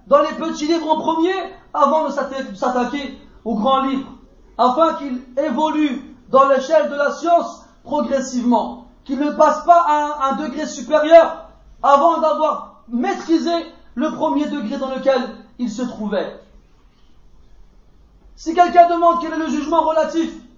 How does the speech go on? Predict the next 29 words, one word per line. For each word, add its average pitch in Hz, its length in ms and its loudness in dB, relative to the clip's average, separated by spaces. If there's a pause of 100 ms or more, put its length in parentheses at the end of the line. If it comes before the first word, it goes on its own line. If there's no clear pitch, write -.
(240)
au 254 140 -2
fait 311 140 4
d'apprendre 294 420 0
la 285 180 0
science, 330 340 -2
nous 285 60 -6
répondrons 302 500 -4
qu'il - 100 -6
s'agit 285 240 0
d'une 285 120 -4
appre-, - 240 -6
d'une, 247 240 -6
d'une 262 180 -6
obligation 302 540 -2
à 269 60 -4
titre, 330 240 -2 (800)
à 233 80 4
titre 330 260 -4
collectif, 320 500 0 (160)
c'est-à-dire 277 300 -8
que 311 60 -4
lorsqu'une 311 360 2
partie 294 220 2
de 330 60 -4
la 320 40 -6
communauté 302 300 -10
s'en, 277 220 -6
s'en 277 160 0
charge, 339 360 6